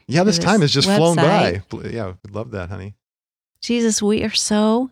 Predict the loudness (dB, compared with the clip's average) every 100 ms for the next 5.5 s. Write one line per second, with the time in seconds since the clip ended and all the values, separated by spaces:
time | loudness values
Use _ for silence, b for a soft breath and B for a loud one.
0 | _ -8 0 4 2 0 -4 -4 -4 -12
1 | _ _ _ _ _ -6 2 4 4 4
2 | 2 0 0 0 0 -2 -2 0 2 2
3 | 0 -4 -10 _ _ _ _ -4 0 0
4 | 0 0 2 2 0 -2 -4 -4 -2 -2
5 | -4 -8 -12 -16 -16